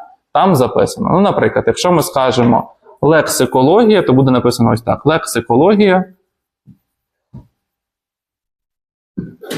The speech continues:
Там, у дужках, наприклад, або без дужок, залежно від словника.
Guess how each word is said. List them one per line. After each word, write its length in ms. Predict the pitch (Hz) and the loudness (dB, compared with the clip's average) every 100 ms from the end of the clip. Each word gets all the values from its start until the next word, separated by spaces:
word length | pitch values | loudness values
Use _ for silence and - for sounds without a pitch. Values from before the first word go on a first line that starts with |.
| - - _ _ _ _ _ _ _ - | -12 -18 _ _ _ _ _ _ _ -6
Там, 220 | - 104 | -4 -2
у 80 | 143 | 0
дужках, 420 | 135 - 165 165 | 2 2 0 0
наприклад, 340 | 131 123 120 120 | 0 -2 -2 0
або 140 | 156 | 0
без 240 | 139 135 120 | 2 2 2
дужок, 260 | 123 120 | 0 0
залежно 340 | 113 151 143 131 | 2 2 2 0
від 100 | 131 | -2
словника. 480 | 131 127 120 110 | 0 0 0 -2